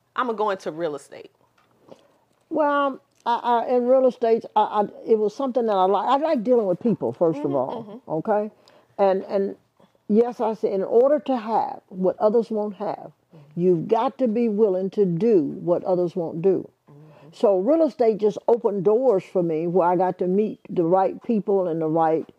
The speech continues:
Speaker 2: kind of people. And I thought, "Wow," I thought I had it all. I was selling million-dollar homes to people. But I, let me, let me show you something.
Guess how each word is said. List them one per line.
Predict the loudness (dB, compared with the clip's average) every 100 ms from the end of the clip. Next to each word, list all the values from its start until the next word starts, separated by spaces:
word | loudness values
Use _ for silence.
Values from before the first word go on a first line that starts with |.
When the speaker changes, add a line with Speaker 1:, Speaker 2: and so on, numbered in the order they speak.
| _ _ _ _ _ _ -8
Speaker 2:
kind | -2 0 0
of | -2
people. | -2 -6 -4 -10 -14 -12
And | -4
I | -2
thought, | 0 0 0 -2
"Wow," | -4 0 2 2
I | 0
thought | 0 2
I | 2
had | 2 0
it |
all. | 2 2 0
I |
was | -2 -4
selling | -2 0 0 0
million-dollar | 4 4 4 0 0 -2
homes | 0 0 -2 -2 -4 -4
to | -4
people. | 0 0 0 -2 -4 _ _ _ _
But | -12
I, | -6 -6 -4
let | -4
me, | -4
let | -6 -6
me | -4 -2
show | -2
you | -2 -4
something. | -8 -14 -16